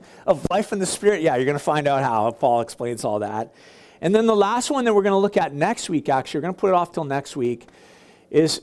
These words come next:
is fearlessness. And so when we talk about the life of, of freedom, Paul, Paul said this.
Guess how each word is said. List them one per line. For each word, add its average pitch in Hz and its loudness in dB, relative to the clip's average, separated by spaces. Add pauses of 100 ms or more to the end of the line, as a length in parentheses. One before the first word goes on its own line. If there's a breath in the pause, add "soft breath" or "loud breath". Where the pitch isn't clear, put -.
is 160 0
fearlessness. 160 -2
And 160 -6
so 214 4
when 226 4
we 247 2
talk 285 0
about 233 2 (520 soft breath)
the 190 4
life 208 2
of, 202 0
of 180 2
freedom, 220 2
Paul, 226 2
Paul 233 2
said 202 0
this. 247 2